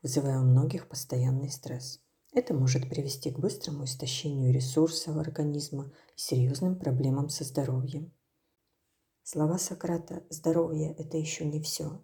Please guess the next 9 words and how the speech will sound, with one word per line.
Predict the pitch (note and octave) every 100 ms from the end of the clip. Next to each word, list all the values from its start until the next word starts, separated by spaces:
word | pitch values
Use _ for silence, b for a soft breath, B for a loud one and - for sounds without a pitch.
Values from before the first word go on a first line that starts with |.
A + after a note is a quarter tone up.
| -
но | C#3
без | B2+
него | D3 C#3+ C#3+
уже | C3 C3+
ничего | C3 C3 C#3+ C#3
не | B2+ B2
нужно» | C3 D#3 - C3 C3 - _
всегда | - B2+ B2+ C3
актуальны. | D3+ - B2 A#2+ B2 C#3 -